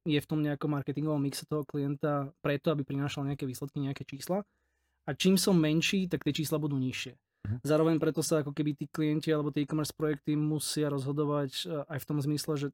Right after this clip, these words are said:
Speaker 1: tej pridanej hodnoty. Hej, že ten in-, investovaný čas, aby mi priniesol aj ten nejaký očakávaný prínos.
Speaker 2: Mhm.
Speaker 1: Čiže tie úplne najjednoduchšie formy e-mail marketingu sú naozaj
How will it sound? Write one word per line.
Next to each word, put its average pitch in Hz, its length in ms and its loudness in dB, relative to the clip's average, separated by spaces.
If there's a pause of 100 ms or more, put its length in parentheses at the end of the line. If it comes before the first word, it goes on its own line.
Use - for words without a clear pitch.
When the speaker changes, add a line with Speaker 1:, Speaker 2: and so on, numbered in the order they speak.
Speaker 1:
tej 147 160 0
pridanej 143 320 0
hodnoty. 131 320 -8 (240)
Hej, 135 160 -4
že - 40 -6
ten 156 120 2
in-, 156 160 0
investovaný 165 640 2
čas, 156 320 0
aby 147 240 -2
mi 143 80 0
priniesol 143 640 -4
aj 143 320 -2 (880)
ten 139 80 4
nejaký 135 240 0
očakávaný 143 560 0
prínos. - 400 -16 (320)
Speaker 2:
Mhm. 104 120 0 (120)
Speaker 1:
Čiže 156 240 0
tie 160 180 8 (220)
úplne 175 320 2
najjednoduchšie 151 960 0
formy 143 480 0 (160)
e-mail 151 240 2
marketingu 143 720 0
sú - 320 -6
naozaj 147 400 0